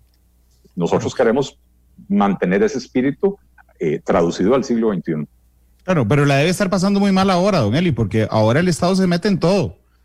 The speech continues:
Speaker 2: Hoy, si usted puede ir al súper, si no puede ir al súper, si puede entrar con mascarilla, si puede salir, si puede sacar el carro el sábado, eh, la debe estar pasando mal.
Speaker 1: Y por eso, insisto, que es, es tiempo de los valientes.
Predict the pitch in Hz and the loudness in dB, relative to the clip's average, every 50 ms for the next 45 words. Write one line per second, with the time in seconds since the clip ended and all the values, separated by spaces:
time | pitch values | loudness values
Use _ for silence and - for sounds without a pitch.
0 | _ _ 117 143 170 139 113 92 - - - _ _ _ _ _ _ _ _ _ | _ _ 0 2 2 2 0 -4 -8 -14 -20 _ _ _ _ _ _ _ _ _
1 | _ _ - - 131 117 - 135 123 170 175 180 170 147 127 170 185 185 190 151 | _ _ -4 -2 -2 0 0 0 0 0 0 2 2 0 0 0 0 0 0 0
2 | 139 131 135 131 170 165 156 143 120 - 185 180 185 156 123 120 101 123 139 151 | 2 0 0 0 0 0 0 0 0 0 0 0 0 0 -2 -2 0 0 0 0
3 | - 170 156 - 165 151 131 - - 120 139 165 175 175 156 131 - - 143 147 | 0 -2 -2 -2 -2 -2 -2 -2 -2 -2 0 0 0 0 0 0 0 0 0 0
4 | 135 135 143 175 156 156 131 123 131 143 156 143 - 151 151 139 135 - - - | 2 2 2 2 0 0 0 0 0 -2 -2 -2 0 -2 -2 -2 -4 -8 -12 -14
5 | - - 147 147 147 156 143 131 - - 151 147 151 170 180 190 196 185 - - | -6 -2 0 0 0 0 -2 -2 -2 0 0 2 2 2 2 0 0 -2 -6 -14
6 | - _ _ _ _ _ _ _ - 107 107 104 98 95 92 87 85 82 78 73 | -20 _ _ _ _ _ _ _ -4 -2 0 2 2 0 0 0 0 0 -2 -2
7 | - - - 92 95 98 113 113 160 151 170 156 170 185 196 180 175 202 220 160 | -4 -4 -2 0 0 0 2 0 0 -2 0 0 2 2 2 2 2 2 0 0
8 | 101 - - _ _ _ _ _ _ _ _ _ _ _ _ - 131 120 - 117 | -2 -6 -10 _ _ _ _ _ _ _ _ _ _ _ _ -4 -4 -2 2 2
9 | 117 107 117 123 123 123 - 160 165 180 202 196 - _ _ _ _ _ _ _ | 2 4 4 2 0 0 0 0 0 0 -4 -8 -14 _ _ _ _ _ _ _
10 | _ 120 117 104 - 131 127 - - - 185 175 - 156 - - - - 107 - | _ -4 -4 -2 0 0 -2 -2 -2 -4 -4 -2 -2 -2 -4 -4 -6 -8 -6 -6
11 | - - - - - 131 - 160 156 151 143 131 117 101 104 107 131 170 185 190 | -6 -2 -2 0 0 0 0 0 0 0 0 0 -2 -2 -2 -2 0 0 -2 -2
12 | 185 - 110 - - - _ | -2 -4 -6 -6 -8 -14 _